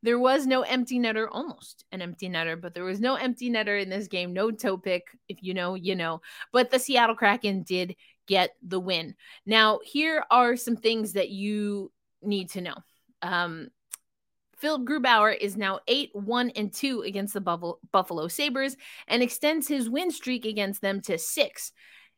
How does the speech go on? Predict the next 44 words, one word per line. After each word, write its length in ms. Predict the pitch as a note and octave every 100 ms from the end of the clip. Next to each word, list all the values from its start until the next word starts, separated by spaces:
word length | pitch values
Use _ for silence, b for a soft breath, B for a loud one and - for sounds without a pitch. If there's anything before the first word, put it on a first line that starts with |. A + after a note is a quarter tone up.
| _
I, 260 | - - F#3 _ _ _
and 180 | G3 G3+
this 200 | A3+ B3+
is 240 | B3 G#3
Dave 220 | F3+ A#3 B3
Hakstol 420 | G#3 A3 - G#3+
speaking 340 | - G#3 G3+
after 260 | F3+ F3+ F#3
the 60 |
game, 580 | F#3 G#3 A#3 - A#3 B3 A3
or 100 | G3+
excuse 240 | - B3
me, 120 | A3+
this 180 | A3+ A#3
is 100 | F#3+
Philip 280 | - G3+ F3+
Grubauer 460 | C#4 D4 A#3+ G3
speaking 360 | G3+ - F#3+ G3
after 260 | F3 F3+ F#3
the 100 | F3+
game. 260 | F3+ F3 - B B -
"I 100 | A3+
think 220 | D#4+ C#4+
the 80 | C#4+
first 300 | C#4+ D#4 -
period 300 | C#4 C#4+ A#3+
was 180 | A3+
a 40 | G#3
little 260 | G3 F3
rusty, 520 | F3+ C4 D4+ D4 C#4+ B3
but 120 | F#3+
after 340 | G3 A#3+ A#3 A3+
that, 240 | G3+ G3 -
I 140 | E3+
found 340 | E3 F3+ F#3+
the 80 | G#3+
game 380 | G3+ F#3+ F#3 F3+ B B -
and 360 | - G3+ G3+ G3 -
was 260 | G3+ G3+
good 200 | E3+ G3+
from 200 | G3+ G3
that." 180 | F#3 A#2+ - B B
You 140 | A#3+ B3
also, 580 | C4+ C4 C4 A#3+ A3+